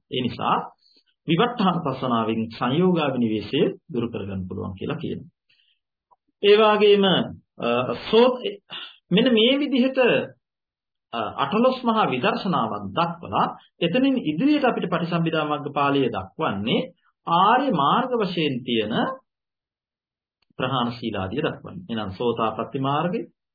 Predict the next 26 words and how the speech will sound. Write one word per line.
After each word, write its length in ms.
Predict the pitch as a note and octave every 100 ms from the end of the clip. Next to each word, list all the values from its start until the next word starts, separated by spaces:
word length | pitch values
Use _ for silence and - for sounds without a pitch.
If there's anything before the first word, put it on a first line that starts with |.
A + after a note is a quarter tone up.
| _
සකදාගාමි, 680 | A#2 A2+ A2+ B2+ C#3+ E3+ A3+ - - _
අනාගාමි, 580 | A2+ A#2 A#2+ C3+ F3 -
අරහත් 380 | - D#3+ E3 F3+
මාර්ගය 400 | C3 A2 G2+ A#2
වශයෙන්. 320 | D3+ - - -
ඒකයි 320 | - D3 F3+
සඳහන් 340 | - G#2+ G#2 F#2
කරන්නේ 420 | F#2 G#2 E3+ - - - -
සෝතාපට්ටි 720 | - A#3 C#4+ C4 G3 C3+ A#2
මග්ගේන 480 | G2+ G#2 A#2+ A#2+ A2+ A2+ A2+ -
දිත්තේ 460 | - D3+ D#3+ A3+ G#3
කට්ටහනං 580 | E3+ - - C3 C3 F#3
කිලේසානං. 540 | B2 G#2 G2 G#2 F#2+ F2 - _ _ _
දිත්තේ 380 | C3 D3 F3 F3+
කට්ටහනං 500 | F3+ E3 C#3+ D3 C3
කිලේසානං 560 | C3+ A#2+ A2+ A#2 A2 F#2+
කියලා 220 | G#2+ G2+
කියන්නේ 340 | B2+ F3+ F3+ G#2
දෘෂ්ටියත් 640 | A#2 C#3 - - F#3+ F3+
සමග 360 | - E3 D3+ B2 G2+ -
සක්කාය 600 | - B2 - - D#3+ D#3
දිට්ඨිය 380 | C3 B2 - D3+
කියන 160 | D3+ C#3
මේ 180 | B2+ B2
දිට්ඨියත් 440 | C#3+ D3 G3 F3+
සමග 360 | - A2+ G#2 G2+